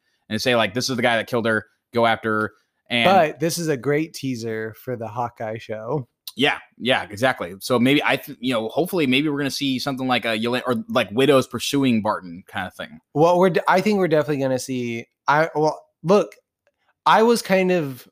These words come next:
Speaker 2: like, iffy on whether or not, h-, on how interested I was gonna be in this Hawkeye show. I was gonna watch it, but, like,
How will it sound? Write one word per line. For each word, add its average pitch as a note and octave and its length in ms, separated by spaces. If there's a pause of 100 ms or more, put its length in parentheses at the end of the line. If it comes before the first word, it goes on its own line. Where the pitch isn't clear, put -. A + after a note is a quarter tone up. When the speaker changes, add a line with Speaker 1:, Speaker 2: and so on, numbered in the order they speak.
(140)
Speaker 2:
like, C3+ 280
iffy C#3+ 380
on C3 180
whether B2 200
or B2 40
not, B2+ 260
h-, A#2+ 260
on C3 100
how B2+ 280
interested A#2 420
I A2 100
was A2 120
gonna G#2+ 200
be G#2 140
in G2+ 80
this G#2 160
Hawkeye A2 360
show. A#2+ 180
I B2+ 140
was D3 120
gonna C#3 180
watch B2 320
it, F#3 180
but, B2+ 140
like, A#2+ 280